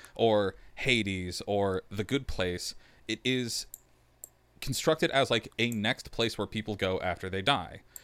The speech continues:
because they can't just go into nothingness, or, like, their, you know, bodies and souls, like, uh, recycle in tiny little iotas throughout the, you know, vast flowing rivers of the universe.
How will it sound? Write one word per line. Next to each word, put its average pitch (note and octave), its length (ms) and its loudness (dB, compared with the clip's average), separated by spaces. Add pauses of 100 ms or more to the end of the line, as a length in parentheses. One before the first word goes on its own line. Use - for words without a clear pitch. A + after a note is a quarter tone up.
(120)
because G#2+ 240 0
they A2 100 0
can't E3+ 240 2
just C3+ 220 0
go A#2 180 4
into A2 160 -2
nothingness, G2 540 -2
or, F#2+ 100 0
like, F#2 280 -2
their, F2+ 280 -2
you G#2+ 120 -2
know, F#2 140 -4 (580)
bodies A2 420 4
and G#2 100 -2
souls, G2+ 400 -2
like, F#2 300 -2 (160)
uh, F2+ 420 -2 (480)
recycle A2 680 0
in G2 80 -4
tiny G#2+ 320 -2
little G2 380 -4 (560)
iotas G2+ 640 4
throughout G2 320 0
the, F2+ 340 -6 (920)
you C#3 180 0
know, F#2 220 0 (260)
vast A#2+ 360 2
flowing A2+ 300 2
rivers G2+ 240 0
of F2 100 -8
the G#2 80 -2
universe. F#2+ 460 -2